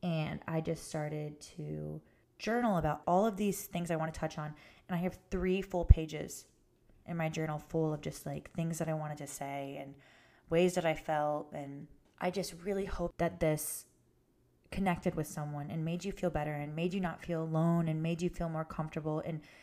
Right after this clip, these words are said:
gave you some hope and inspiration.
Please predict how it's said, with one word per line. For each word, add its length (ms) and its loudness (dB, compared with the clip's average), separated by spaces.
gave 200 4
you 120 2
some 220 0
hope 420 4
and 100 0
inspiration. 840 0